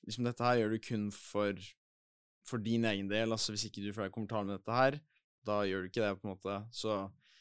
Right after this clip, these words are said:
eh, og jeg synes det var bra at, jeg synes det er bra at de på en måte poengterte det, for jeg tror, jeg ser for meg at det er kanskje vanskelig å leve med det presset noen ganger, eh, fra andre rundt seg, som unge i kirken i hvert fall. Eh, enten det er venner utenfor kirken, venner i kirken, foreldre,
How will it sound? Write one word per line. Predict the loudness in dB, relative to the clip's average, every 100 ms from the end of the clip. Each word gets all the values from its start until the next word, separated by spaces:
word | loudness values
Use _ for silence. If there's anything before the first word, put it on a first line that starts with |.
| _ _ _ -4 4
eh, | 6
og | 8 10
jeg | 8
synes | 6
det | 6
var | 8
bra | 8 6
at, | 2
jeg | 2 4
synes | 4
det |
er | 6
bra | 4 2
at |
de | -2
på | -2
en |
måte | -2 2 4 4 0 _ -6
poengterte | -2 -2 -2 -2 -2 0 0
det, | 0
for | 0 -2 -2
jeg | -6 -16 _ _ _ _ _ _ -12 -10 -6
tror, | -6 -4 -2
jeg | 2 4
ser | 4 2 0
for | -4
meg | -4
at | 0
det | 4
er | 4 0
kanskje | -2 -2
vanskelig | -2 0
å |
leve | -2 -2
med | -8
det |
presset | -8 -6 -6 -6
noen | -10
ganger, | -6 -6 -8 _ _ _
eh, | -8 -8 -6
fra | -4 -2
andre | -2 -4
rundt | -4 -2
seg, | -2 -2 -8 -10
som | -4 -2
unge | 0
i |
kirken | -2 -2 -6
i | -6
hvert | -4
fall. | -4 -4 _ _ _ _ _ -2
Eh, | -2 -2
enten | -4 -2
det | 0
er | 0 -2 -8 _ _ _ _ -8
venner | -4 -4
utenfor | -4 -6 -6
kirken, | -6 -6 -4
venner | -2 -2
i |
kirken, | -4 -6 -6 -6 -4
foreldre, | -4 -2 0 -2